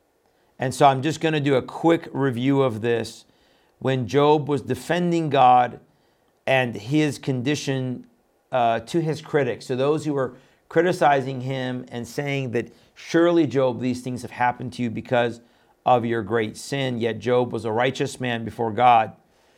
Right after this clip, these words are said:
And he, he makes this incredible, uh, declaration in verse twenty-three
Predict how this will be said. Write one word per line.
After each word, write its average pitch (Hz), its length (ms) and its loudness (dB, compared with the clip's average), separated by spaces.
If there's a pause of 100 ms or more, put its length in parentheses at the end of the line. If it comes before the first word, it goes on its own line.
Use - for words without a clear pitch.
(320)
And 143 120 2
he, 143 160 -2
he 127 160 -2
makes 165 300 0
this 175 240 0 (440)
incredible, 165 1160 2 (560)
uh, 127 160 6
declaration 135 840 2
in 123 260 -4
verse 123 260 -2
twenty-three 135 920 -2